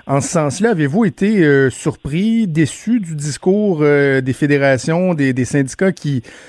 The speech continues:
à mon sens, a été assez contre-productif, là ? On dénonce, on dénonce, on propose peu, peu de, peu de solutions, peu de,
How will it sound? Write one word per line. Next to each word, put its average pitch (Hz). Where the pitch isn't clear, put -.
à 135
mon 151
sens, 190
a 156
été 156
assez 123
contre-productif, 160
là ? 196
On 165
dénonce, 151
on 156
dénonce, 143
on 143
propose 147
peu, 175
peu 165
de, 151
peu 170
de -
solutions, 170
peu 175
de, 143